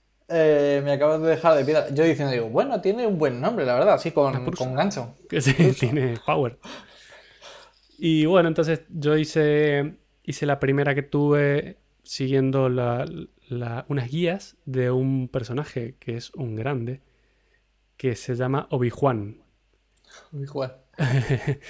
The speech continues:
Speaker 2: Se llama Juan González, en realidad, y es un profe de,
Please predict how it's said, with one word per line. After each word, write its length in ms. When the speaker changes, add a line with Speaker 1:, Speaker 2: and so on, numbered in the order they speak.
Speaker 2:
Se 140
llama 180
Juan 220
González, 480
en 80
realidad, 320
y 80
es 80
un 100
profe 440
de, 680